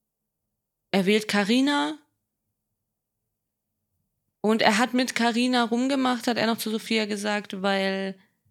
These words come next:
er sich unsicher war, dass Vanessa nichts macht bei der Beachparty. Ja.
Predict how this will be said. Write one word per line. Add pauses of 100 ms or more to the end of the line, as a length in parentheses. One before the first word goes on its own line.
(680)
er
sich
unsicher
war,
dass
Vanessa
nichts
macht (340)
bei
der
Beachparty. (840)
Ja.